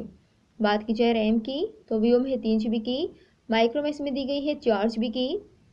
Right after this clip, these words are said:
बात की जाए मेमोरी की, Vivo में दी गई है चौंसठ जी बी की, Micromax में दी गई है चौंसठ बॉक्स अट्ठाईस जी बी की।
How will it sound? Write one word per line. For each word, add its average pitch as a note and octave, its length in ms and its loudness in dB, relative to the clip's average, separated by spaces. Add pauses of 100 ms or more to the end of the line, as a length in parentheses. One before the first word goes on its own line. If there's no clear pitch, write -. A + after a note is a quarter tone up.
(320)
बात A3 280 2
की B3 100 -4
जाए A#3+ 200 2
मेमोरी G#3+ 420 2
की, B3 340 -4 (280)
Vivo A#3+ 260 4
में B3+ 140 0
दी G#3+ 120 -2
गई C4 160 0
है C4+ 180 0
चौंसठ G#3+ 500 0
जी B3 120 -2
बी B3 100 0
की, C#4 320 -6 (400)
Micromax C#4 560 0
में C#4+ 100 -4
दी C#4 100 -4
गई D4 200 -2
है D4+ 120 -2
चौंसठ A#3 360 -2
बॉक्स B3 200 0
अट्ठाईस B3 260 0
जी G#3+ 60 -10
बी A3+ 120 0
की। C#4 320 -6